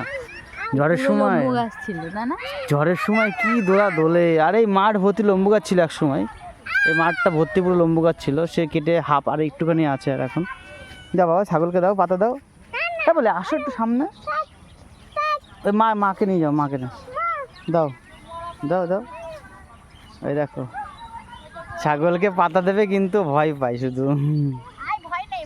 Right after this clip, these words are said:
Speaker 2: ভয় নেই, আয়।
Speaker 1: বাবা, হাঁস এখানে নেই, ওখানে নেই হাঁস, হাঁস এইদিকে। ওর মনে আছে বন্ধুরা, এর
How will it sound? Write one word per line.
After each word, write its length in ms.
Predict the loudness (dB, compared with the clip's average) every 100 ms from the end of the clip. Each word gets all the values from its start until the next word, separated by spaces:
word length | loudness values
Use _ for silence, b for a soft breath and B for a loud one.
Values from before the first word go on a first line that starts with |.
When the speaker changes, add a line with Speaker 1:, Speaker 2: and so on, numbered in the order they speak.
| -8
Speaker 2:
ভয় 140 | -10 -12
নেই, 120 | -14 -12
আয়। 100 | -14 -16 -20 -12 -8
Speaker 1:
বাবা, 240 | 2 2 4 2
হাঁস 160 | 2 2 2
এখানে 240 | 4 4 4
নেই, 120 | 4 4
ওখানে 200 | 2 4
নেই 100 | 2 4
হাঁস, 180 | 2 2 0
হাঁস 140 | 2 2
এইদিকে। 380 | 2 0 2 0 0 -6 -20 -20 -20 -16 -12 0
ওর 100 | 2 4
মনে 200 | 4 4 4
আছে 140 | 4 2
বন্ধুরা, 300 | 2 2 2 2
এর 100 | 2